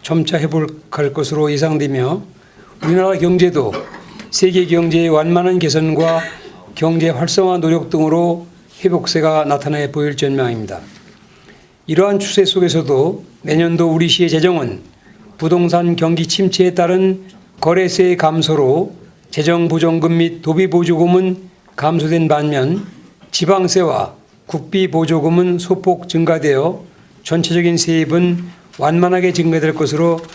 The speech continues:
전망됩니다. 이천십사 년도 예산 편성 방향은 첫째, 투자 재원은 경제 위기를 극복하고 시민의 삶의 질 향상과 계획적이고 합리적인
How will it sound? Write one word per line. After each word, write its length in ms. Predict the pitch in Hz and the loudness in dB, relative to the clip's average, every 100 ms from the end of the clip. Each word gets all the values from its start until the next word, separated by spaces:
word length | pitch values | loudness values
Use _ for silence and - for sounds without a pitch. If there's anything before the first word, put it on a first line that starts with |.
| - | -16
전망됩니다. 720 | - 156 156 151 135 123 104 82 - - - - - - - - - - - - - - | -4 -2 0 0 0 -2 -4 -10 -16 -20 -20 -20 -20 -20 -20 -20 -20 -20 -20 -20 -20 -4
이천십사 560 | 175 175 208 202 - 190 | -2 2 2 2 0 2
년도 560 | 185 147 139 185 202 - | 2 2 2 0 -4 -6
예산 380 | 156 160 180 180 | 0 2 2 2
편성 440 | 180 180 156 165 147 | 0 0 2 0 0
방향은 480 | 151 180 147 104 98 - - | 0 0 -2 -6 -12 -16 -14
첫째, 480 | - 202 202 160 87 - - - - - - | -4 0 2 0 -2 -16 -20 -20 -20 -20 -16
투자 360 | - - 202 | -8 0 2
재원은 640 | 185 180 180 190 190 180 | 4 2 2 2 0 -2
경제 320 | 131 180 185 185 | -2 0 2 2
위기를 320 | 175 175 170 | 2 0 0
극복하고 840 | 131 170 - 165 170 180 180 - - - - - | -2 -4 -2 0 2 0 -2 -8 -20 -20 -20 -8
시민의 460 | - 190 175 170 | -2 0 2 2
삶의 480 | 170 165 165 170 165 | 2 0 2 2 2
질 160 | 170 170 | 0 0
향상과 640 | 165 160 185 160 110 90 - - - - _ - | 0 0 0 2 0 -4 -10 -20 -20 -20 _ -4
계획적이고 680 | 170 175 175 175 165 175 | -2 0 0 0 2 2
합리적인 680 | 151 190 185 175 185 185 175 | 2 0 2 2 2 0 -2